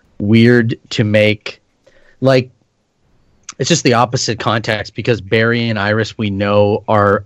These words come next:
being apart because they want to be together. And that is just so not the case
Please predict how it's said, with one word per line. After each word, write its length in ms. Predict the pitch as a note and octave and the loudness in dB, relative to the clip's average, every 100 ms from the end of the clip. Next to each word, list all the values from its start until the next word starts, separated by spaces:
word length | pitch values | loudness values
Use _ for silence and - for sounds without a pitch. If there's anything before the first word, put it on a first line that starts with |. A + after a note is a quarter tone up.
| - - | -12 -8
being 280 | A2+ A2+ A2 | 0 0 0
apart 480 | A2 - A2+ A#2 A2+ _ | -2 -2 0 0 -2 _
because 560 | A#2 G2 - G#2+ F#2+ F#2+ | -6 -6 -2 -2 -2 -4
they 100 | G2+ | -4
want 260 | F#2+ G2+ - | -2 -6 -6
to 80 | G2+ | -4
be 200 | G2+ G2 | -2 0
together. 560 | B2+ D3+ D#3+ F3+ F#3 _ _ _ _ _ _ _ - | 2 2 2 2 0 _ _ _ _ _ _ _ -2
And 440 | A#2+ A#2 G#2 F2+ - - | 0 2 0 -6 -10 -4
that 200 | A#2+ A#2 | 0 0
is 160 | G#2+ | -2
just 360 | - A2 - - | -4 -6 -6 -8
so 200 | - G#2+ | -2 0
not 440 | F2+ F2 F#2 F#2+ - | -2 -4 0 0 -2
the 100 | C3 | -4
case 560 | - B2+ B2+ - - | -2 -2 -2 -8 -14